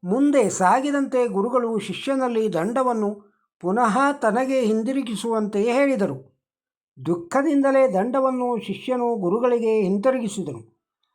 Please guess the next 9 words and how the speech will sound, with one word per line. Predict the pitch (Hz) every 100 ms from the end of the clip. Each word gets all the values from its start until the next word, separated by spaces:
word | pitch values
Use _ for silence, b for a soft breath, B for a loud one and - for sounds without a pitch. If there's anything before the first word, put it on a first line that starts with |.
| _ _
ಆಗಲೂ | 170 233 277 285 277 277
ಆ | 226
ದಂಡ | 220 208 254 247 220
ಅವನ | 175 233 254
ಕೈಯಲ್ಲೇ | 247 208 254 262 247 240 226
ಇತ್ತು. | 277 - 175 - _ _ _ _ _ _ _ _ _ _ _ _
ಗುರುಗಳು | 180 254 285 262 247
ಕೇಳಿದರು, | 254 240 226 165 131 - _ _ _ _
"ಈಗ | 214 277 285